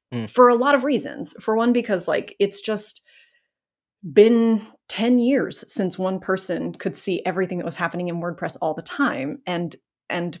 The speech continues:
Speaker 2: probably longer than that before, uh, since you could just be like, "I have an hour, so I'm going to go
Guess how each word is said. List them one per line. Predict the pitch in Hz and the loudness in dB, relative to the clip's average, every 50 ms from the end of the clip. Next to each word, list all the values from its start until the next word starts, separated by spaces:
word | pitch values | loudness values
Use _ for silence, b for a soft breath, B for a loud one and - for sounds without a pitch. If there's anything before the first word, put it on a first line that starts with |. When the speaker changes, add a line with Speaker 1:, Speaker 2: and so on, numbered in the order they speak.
| _ _ - | _ _ -12
Speaker 2:
probably | - - 247 240 247 220 240 240 233 | -6 -4 -2 0 0 2 2 2 2
longer | 233 226 226 254 302 285 240 170 170 | 2 2 4 4 6 6 4 4 0
than | 170 165 160 156 | 0 -2 -4 -2
that | - 151 151 - - - _ _ - - | 0 0 0 0 0 -4 _ _ -14 -8
before, | 147 185 175 - - 185 175 175 170 165 170 165 165 - - | -8 -8 -8 -4 -2 0 2 2 2 0 0 -2 -2 0 2
uh, | - - | 0 0
since | - - 208 180 170 - | 0 0 -2 -2 -2 -4
you | 196 185 | -4 -6
could | - - - 180 175 160 | -4 -4 -4 -4 -4 -4
just | - 180 170 - - - 170 | -6 -8 -8 -10 -8 -4 -2
be | 175 165 | -2 0
like, | 156 135 - - - - | 0 0 -2 -4 -6 -6
"I | - 262 | -4 -2
have | 285 311 320 311 | 2 2 4 4
an | 311 277 226 | 4 4 4
hour, | - 170 160 160 170 170 175 165 170 | 4 4 2 2 2 0 -2 -2 -4
so | - - 185 | -4 -4 -4
I'm | 185 185 190 | -4 -2 -2
going | 196 190 202 202 196 196 | -2 0 0 0 -2 -2
to | - 170 | -4 -2
go | 170 165 160 165 165 - | 0 0 0 0 -2 -4